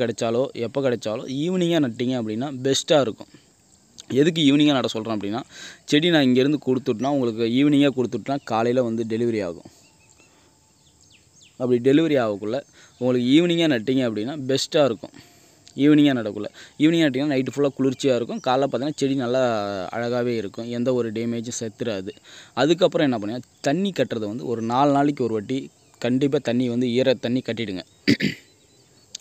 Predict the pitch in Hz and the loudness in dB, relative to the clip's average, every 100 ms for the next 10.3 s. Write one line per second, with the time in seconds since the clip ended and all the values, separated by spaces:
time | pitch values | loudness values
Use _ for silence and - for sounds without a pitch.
0 | - 113 135 139 147 131 113 113 107 110 | -6 0 4 4 4 2 0 -2 -4 -4
1 | 104 - 90 - - - - - 135 165 | -6 -8 -14 -16 -20 -20 -20 -8 -4 2
2 | 160 131 160 160 143 151 113 120 - 120 | 2 2 0 -2 -2 -2 -2 -4 -4 0
3 | 120 156 147 117 101 - _ - 101 113 | 2 2 0 -4 -8 -16 _ -14 -10 -6
4 | 117 135 120 117 - 104 117 113 98 98 | -4 -2 -2 -2 -2 -4 -2 -4 -6 -8
5 | - - 110 131 147 143 113 113 113 131 | -10 -6 -6 -2 0 0 -4 -6 -6 -6
6 | 196 131 139 147 151 107 104 98 95 98 | -6 0 2 2 0 -2 -4 -6 -10 -10
7 | 107 123 135 120 107 190 311 - - - | -2 0 0 -2 -4 -8 -12 -14 -20 -18
8 | - 139 175 185 147 170 - 135 156 135 | -4 -2 2 2 2 -2 0 2 2 0
9 | 151 151 127 131 123 123 117 123 110 104 | -4 -4 -4 -4 -4 -6 -2 -4 -4 -6
10 | 113 110 | -8 -6